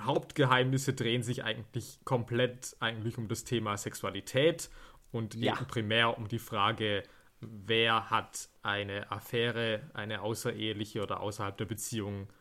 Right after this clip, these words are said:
Speaker 1: und wer nicht. Und
Speaker 2: Ja.
Speaker 1: dann natürlich noch eben das große Thema auch noch mit der, äh, Homosexualität von Florian David Fitz, die dann eben auch noch ans Tageslicht kommt.
Speaker 2: Ja. So, da würde ich jetzt gerne mal was zu sagen.
Speaker 1: Ja.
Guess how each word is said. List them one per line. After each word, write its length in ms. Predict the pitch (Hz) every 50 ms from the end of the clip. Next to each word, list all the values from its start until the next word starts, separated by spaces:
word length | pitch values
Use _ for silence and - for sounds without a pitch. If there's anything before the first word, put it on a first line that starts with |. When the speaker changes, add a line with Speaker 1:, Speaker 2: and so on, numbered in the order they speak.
| -
Speaker 1:
und 260 | - 117 107 98 92 -
wer 160 | 101 95 95
nicht. 500 | 98 107 139 165 - - - - - - - _ - - _
Und 140 | - 113 117
Speaker 2:
Ja. 160 | 117 104 - -
Speaker 1:
dann 200 | - 107 110 113
natürlich 420 | 110 107 - - 117 98 110 104
noch 220 | 107 110 101 - -
eben 200 | 120 104 101 95
das 200 | - 104 - -
große 400 | - - 107 107 - - 98 87 - - 131 139 - - 123 104 - - _ -
Thema 340 | - 120 113 107 107 98
auch 180 | 95 98 101 -
noch 180 | 107 95 - -
mit 280 | 104 98 - - -
der, 420 | 101 95 90 90 90 90 92 - -
äh, 240 | 107 98 92 92 90
Homosexualität 1040 | 113 117 110 117 - - 117 - - 110 110 107 - - 131 104 - - - - - -
von 500 | - - - - 95 92 98 98 107 120 -
Florian 300 | - - 113 104 101 101
David 240 | 98 104 101 104 -
Fitz, 420 | - 139 139 - - - - - - - -
die 80 | - -
dann 200 | - 123 107 139 -
eben 220 | - 131 - - 113
auch 120 | 113 -
noch 120 | - - -
ans 160 | - - -
Tageslicht 540 | - - - - - - - - - - -
kommt. 420 | - - - - - - - - - - - _ - - - - -
Speaker 2:
Ja. 260 | - 127 123 110 85 - - - - - - - - - - - - _ - _
So, 320 | - 120 113 131 117 - - - - - - - -
da 140 | 147 160 160
würde 160 | 190 190 185
ich 100 | 170 -
jetzt 220 | 180 156 151 -
gerne 160 | - 139 135
mal 140 | 139 131 107
was 200 | 117 113 - -
zu 100 | - -
sagen. 280 | 113 101 98 - - - - _ _ -
Speaker 1:
Ja. 180 | 127 110 101